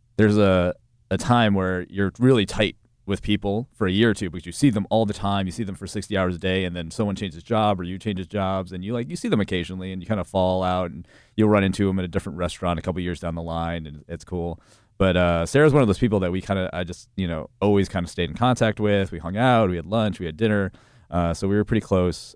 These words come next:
And then, um, so we were at Aquavit. I left for Jean-Georges. She left for Elaine Ducasse. And, you know, we'd still chat, and she, uh, whenever she had a job and needed help, I'd, I'd come help her out and stuff like that.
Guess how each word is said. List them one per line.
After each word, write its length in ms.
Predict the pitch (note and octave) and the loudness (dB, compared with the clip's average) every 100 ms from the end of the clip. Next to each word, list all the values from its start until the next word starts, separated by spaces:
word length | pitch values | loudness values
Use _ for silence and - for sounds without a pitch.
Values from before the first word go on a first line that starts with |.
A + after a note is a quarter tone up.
| - | -6
And 220 | F2+ E2+ | -2 -2
then, 540 | E2+ E2+ E2 E2 E2 E2+ _ _ _ _ - | -2 -4 -6 -8 -12 -14 _ _ _ _ -8
um, 440 | E2+ E2 D#2+ E2 - _ _ _ _ _ _ _ | -6 -4 -6 -12 -18 _ _ _ _ _ _ _
so 120 | - B2 | 2 4
we 80 | |
were 120 | C3+ A2+ | 6 4
at 160 | G#2+ | 2
Aquavit. 480 | B2 A2 G#2+ G#2 - | 2 2 2 0 -4
I 140 | G2+ G#2 | -2 0
left 160 | G2 | 0
for 80 | A2 | -2
Jean-Georges. 720 | G2+ F#2+ F#2+ F#2+ F#2 F2+ - _ _ _ | 0 0 0 -2 -2 -4 -8 _ _ _
She 200 | - A2 | -2 2
left 180 | G#2 - | 2 0
for 60 | |
Elaine 260 | F#2+ F#2 F2+ | -4 -2 -4
Ducasse. 720 | E2+ F2 E2+ E2 - - - _ _ _ - | -4 -2 0 -2 -6 -18 -20 _ _ _ -6
And, 460 | F2 E2 D#2+ D#2 D#2+ | -2 -2 -2 -8 -8
you 100 | G2+ | -4
know, 160 | G2 G#2 | -4 -4
we'd 180 | B2+ - | -6 -10
still 200 | - C3 | -2 -2
chat, 380 | A2 G2+ G2 G#2 | 2 4 4 2
and 320 | F2+ E2+ E2 - _ _ _ _ _ _ _ | -2 -8 -10 -16 _ _ _ _ _ _ _
she, 560 | - - - A2 G#2 | -18 -12 0 2 4
uh, 440 | F#2 F2+ F2 F2 E2+ | 2 0 -2 -4 -2
whenever 340 | G#2+ A2+ G#2+ | 2 4 4
she 140 | - A2+ | 4 4
had 100 | G#2+ | 4
a 40 | |
job 240 | G#2 G#2 G2 | 6 4 4
and 60 | |
needed 180 | G#2 G2 | 2 2
help, 240 | G2+ G2 | 2 2
I'd, 200 | G2+ F2+ | 0 -2
I'd 140 | F#2 F2+ | -4 -6
come 140 | F#2+ | -4
help 200 | F2+ F#2 | -4 -4
her 120 | F#2+ F2+ | -2 -2
out 220 | F2 F2 | -2 -4
and 100 | E2+ | -8
stuff 240 | - F2+ | -6 -4
like 140 | F2 F2 | -4 -4
that. 280 | E2+ E2 | -4 -4